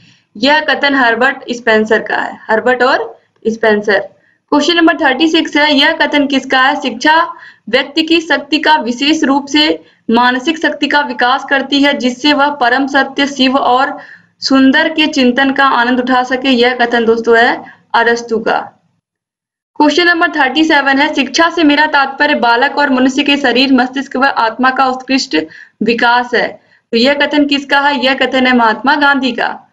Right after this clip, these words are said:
क्वेश्चन नंबर थर्टी एट है, यह कथन किसका है? शिक्षा मनुष्य की आंतरिक शक्तियों का स्वाभाविक, सर्वांगीण एवं प्रगतिशील विकास है।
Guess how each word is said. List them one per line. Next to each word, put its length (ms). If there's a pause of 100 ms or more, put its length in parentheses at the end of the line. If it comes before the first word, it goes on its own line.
(360)
क्वेश्चन 260
नंबर 220
थर्टी 420
एट 120
है, 100
यह 200
कथन 300
किसका 340
है? 140
शिक्षा 280
मनुष्य 300
की 220
आंतरिक 380
शक्तियों 360
का 160
स्वाभाविक, 500
सर्वांगीण 480
एवं 160
प्रगतिशील 640
विकास 400
है। 200